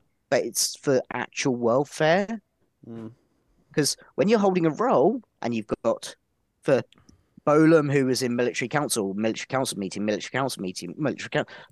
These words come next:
Speaker 1: politicking about military, I used to follow him around and be like, "Um, I'm hungry. Have you eaten?"
Speaker 2: Yeah.
Speaker 1: Knowing full well he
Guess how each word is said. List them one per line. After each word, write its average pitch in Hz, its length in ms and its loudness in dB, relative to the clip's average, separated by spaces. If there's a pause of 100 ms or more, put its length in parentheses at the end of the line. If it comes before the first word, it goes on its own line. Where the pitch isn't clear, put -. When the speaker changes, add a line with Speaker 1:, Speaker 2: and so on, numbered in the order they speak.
Speaker 1:
politicking 127 600 2
about 127 340 0 (120)
military, 131 280 -4 (1200)
I 113 200 2
used 175 300 0
to 160 60 0
follow 170 180 4
him 151 80 2
around 170 320 0
and 127 100 -2
be 110 120 -2
like, 101 320 -4 (1120)
"Um, 170 260 2 (640)
I'm 180 180 2
hungry. 139 500 0
Have 120 140 -8
you 185 120 -2
eaten?" 180 380 0 (280)
Speaker 2:
Yeah. 131 360 -18 (420)
Speaker 1:
Knowing 151 320 2
full 247 200 2
well 214 240 4
he 110 260 -12